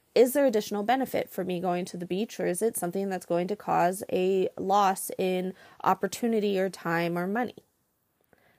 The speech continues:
Capricorn moon thinks about all that.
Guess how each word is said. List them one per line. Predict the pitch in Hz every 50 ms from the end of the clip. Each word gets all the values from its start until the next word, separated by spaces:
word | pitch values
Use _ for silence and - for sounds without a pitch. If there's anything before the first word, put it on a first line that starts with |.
| _ _ _ _ _ _ _ _
Capricorn | - - - 180 196 208 233 226 - - - 220 226 226 220
moon | 220 226 240 240 240 240 247 - _ _ _ _ _
thinks | - 196 185 196 190 - -
about | 180 170 151 -
all | - - - -
that. | - - - -